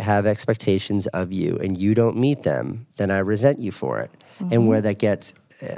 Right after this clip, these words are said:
Speaker 1: where that gets especially confusing or challenging are all those things you were just bitching about. Asking Dean to go to the movies, changing the color of the car, <laughs> which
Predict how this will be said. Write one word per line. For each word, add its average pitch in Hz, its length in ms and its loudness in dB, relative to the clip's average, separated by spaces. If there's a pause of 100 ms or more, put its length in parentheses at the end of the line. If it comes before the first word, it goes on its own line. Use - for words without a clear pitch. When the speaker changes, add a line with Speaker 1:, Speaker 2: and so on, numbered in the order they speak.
Speaker 1:
where 113 160 4
that 113 140 0
gets 104 200 0
especially 101 840 0
confusing 101 720 0
or 90 100 0
challenging 104 680 2 (840)
are 110 100 4
all 113 180 4
those 135 200 2
things 131 180 4
you 113 60 0
were 107 60 2
just 98 160 -4 (200)
bitching 117 340 2
about. 80 300 -4 (260)
Asking 107 300 0
Dean 104 180 2
to 101 40 -4
go 98 100 2
to 90 40 -2
the 95 80 0
movies, 117 400 2
changing 98 360 0
the 95 60 -4
color 95 280 0
of 85 80 -4
the 92 80 -2
car, 110 380 2
<laughs> 110 40 -6
which - 260 -2